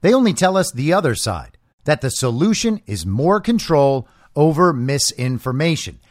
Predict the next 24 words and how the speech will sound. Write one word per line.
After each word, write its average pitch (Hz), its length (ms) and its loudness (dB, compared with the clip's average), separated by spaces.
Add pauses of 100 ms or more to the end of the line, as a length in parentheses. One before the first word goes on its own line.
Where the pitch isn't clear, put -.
(160)
as 147 220 0
if 139 160 -4
we 139 220 -2
haven't 110 400 -2
had 104 200 -6
enough. 101 580 -6 (640)
America 147 520 2
First 160 400 0
Legal 120 440 -6 (320)
today 135 580 -4 (640)
put 165 120 2
out 147 200 2
this 131 180 -4
press 120 320 -4
release. 78 460 -14 (720)
America 170 400 0
First 165 340 0
Legal 143 380 -4
files 117 440 -2
landmark 131 800 -4 (100)
federal 190 680 -4 (180)
class 190 420 -2
action 170 360 -2
lawsuit 135 560 -2